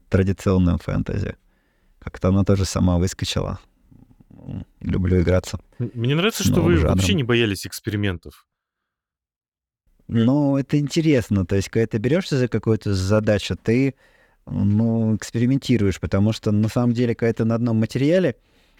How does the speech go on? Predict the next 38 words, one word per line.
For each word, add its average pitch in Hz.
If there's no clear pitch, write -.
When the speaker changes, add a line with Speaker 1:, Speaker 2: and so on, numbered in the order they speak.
Speaker 1:
работаешь, 107
там, 131
а, 120
еще 107
очень 127
важно 151
для 110
писателя 110
постоянно 117
читать -
и 82
постоянно 117
быть 107
влюбленным 107
в -
какой-то 101
текст. -
А, 101
это, 117
наверно, 113
самое-самое 110
важное. 87
То -
есть, 95
вот 101
если 120
вы 113
хотите 113
писать, -
а, 101
первая 139
стадия, 95
вы 123
должны 127
влюбиться 113
в -
какой-то 107
текст. -